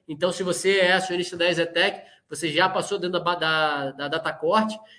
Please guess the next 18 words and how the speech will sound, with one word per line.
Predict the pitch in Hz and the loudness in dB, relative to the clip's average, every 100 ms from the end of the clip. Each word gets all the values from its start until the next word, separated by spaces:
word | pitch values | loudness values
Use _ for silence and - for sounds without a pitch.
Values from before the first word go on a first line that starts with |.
| _ | _
então | 165 170 | 0 2
você | 175 180 214 226 - - | 2 2 0 -2 -8 -2
provavelmente | 170 247 240 226 214 214 220 | 6 8 8 4 2 0 0
vai | 196 190 | -4 0
ter | 196 | 2
um, | 202 | 2
um | 202 202 185 175 190 190 190 175 160 151 | 0 -2 -8 -8 -6 -4 -4 -6 -6 -10
dinheiro | 143 185 170 190 | -6 2 4 4
entrando | 196 190 180 190 | 2 2 0 0
no | 190 | -2
seu, | 190 185 170 | 0 -2 -2
no | |
seu | 170 185 175 | -6 -4 -4
bolso | 160 170 | -2 -4
no | 175 | -6
final | - 165 170 | -6 -2 0
do | |
mês. | 165 123 120 | -2 -4 -6